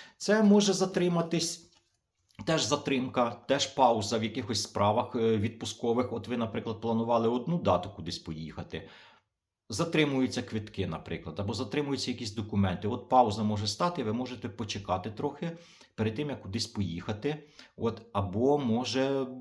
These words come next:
сама відпустка трошечки в-, відсунутись надалі, бо ви хотіли з якогось там числа, наприклад, а не виходить, і ви, е, підете трошечки, можливо, пізніше. От щось таке, затримки в чомусь. Пауза може, от,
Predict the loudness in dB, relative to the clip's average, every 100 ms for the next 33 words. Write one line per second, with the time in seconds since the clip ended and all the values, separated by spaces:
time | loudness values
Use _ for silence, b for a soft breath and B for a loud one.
0 | -12 -10 -2 0 0 -2 -8 -8 -8 -4
1 | -4 -4 -6 -6 -6 -2 -2 -4 -12 -16
2 | -20 -20 -6 -4 -2 0 2 2 2 -2
3 | 0 0 0 -2 -4 -4 -2 -2 -2 -2
4 | 0 -2 0 -2 -2 -4 -6 -6 -2 0
5 | -2 -4 -8 -8 -6 -8 -8 -10 B B
6 | B B B 2 2 2 0 2 2 2
7 | -4 -4 0 0 0 -4 -14 -16 -8 -4
8 | -4 -4 -6 -8 -6 -4 -4 -2 -4 -4
9 | -6 -8 -8 -8 -4 -4 -4 -4 -4 -6
10 | -10 -6 -6 -6 -4 -4 -4 -6 -6 -6
11 | -4 -6 -10 -12 _ 0 2 2 -2 -6
12 | -2 -2 -2 -6 -6 -8